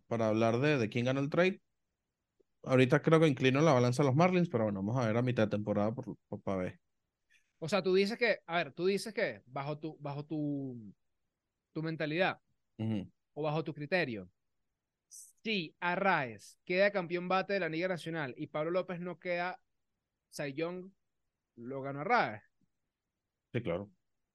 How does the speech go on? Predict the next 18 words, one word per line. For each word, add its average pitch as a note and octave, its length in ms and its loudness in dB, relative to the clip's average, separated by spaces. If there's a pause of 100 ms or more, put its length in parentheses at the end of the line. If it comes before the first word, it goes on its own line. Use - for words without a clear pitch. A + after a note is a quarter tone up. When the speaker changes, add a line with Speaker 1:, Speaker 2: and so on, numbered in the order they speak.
(460)
Speaker 2:
Pero F#3 180 0
es D#3+ 120 -2
que A3 100 2
es A#3 160 4
injusto, A3+ 460 0
porque E3+ 240 -2
Arraez G3+ 300 0
está G#3 180 -4
más A3+ 180 -6
cerca G#3 480 0 (520)
de D#3 120 -4
quedar E3 320 -2
campeón G#3 680 -2 (340)
bate G3 300 2
de F#3 80 0
la D3+ 80 -2
Liga D3 180 -4
Nacional F#3 540 -6